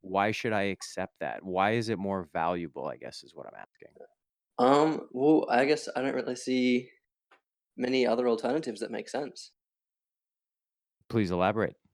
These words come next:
Speaker 2: So, like, if, if meaning is not derived subjectively, then where does it come from?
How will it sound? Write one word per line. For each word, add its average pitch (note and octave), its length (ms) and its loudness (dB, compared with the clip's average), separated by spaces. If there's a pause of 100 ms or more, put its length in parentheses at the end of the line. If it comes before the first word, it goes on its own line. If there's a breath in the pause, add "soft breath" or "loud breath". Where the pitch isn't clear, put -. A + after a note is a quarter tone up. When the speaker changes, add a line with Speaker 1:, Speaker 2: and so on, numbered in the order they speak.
(1200)
Speaker 2:
So, C#3+ 200 4
like, C3 340 4
if, C#3 380 -6
if C3+ 180 0
meaning C#3+ 300 0
is B2+ 140 -4
not B2+ 200 -6 (300)
derived A#2 340 2
subjectively, A2+ 680 -4
then A2 140 -4
where A2 120 -6
does A2 140 -8
it A2+ 100 -8
come A#2+ 160 -8
from? A2 200 -10